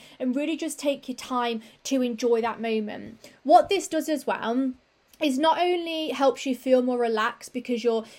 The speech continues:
have you ever done your skincare and you felt so relaxed afterwards? If you know, you freaking know. But it allows you to get into this state of, like, relaxing a little bit, showing some kindness, like,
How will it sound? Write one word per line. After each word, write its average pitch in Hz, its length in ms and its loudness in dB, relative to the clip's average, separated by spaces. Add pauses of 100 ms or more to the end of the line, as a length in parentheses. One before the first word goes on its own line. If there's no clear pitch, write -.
have 330 100 2
you 403 60 4
ever 415 100 2
done 370 160 0
your 349 80 2
skincare 233 480 -2
and 208 100 -4
you 220 80 0
felt 240 260 0
so 247 200 2
relaxed 233 500 -2
afterwards? 202 720 -6
If 262 200 0
you 320 100 4
know, 294 140 6
you 254 180 2
freaking 240 380 0
know. 208 400 -4 (320)
But 285 100 4
it 302 140 8
allows 302 480 4
you 311 120 0
to 277 460 -2
get 254 220 0
into 277 180 -4
this 277 160 -4
state 254 240 0
of, 233 120 -6
like, 202 220 -4
relaxing 240 720 -2
a 262 60 2
little 247 280 0
bit, 233 500 4 (180)
showing 285 300 4
some 285 220 -4
kindness, 254 760 -2
like, 208 160 -2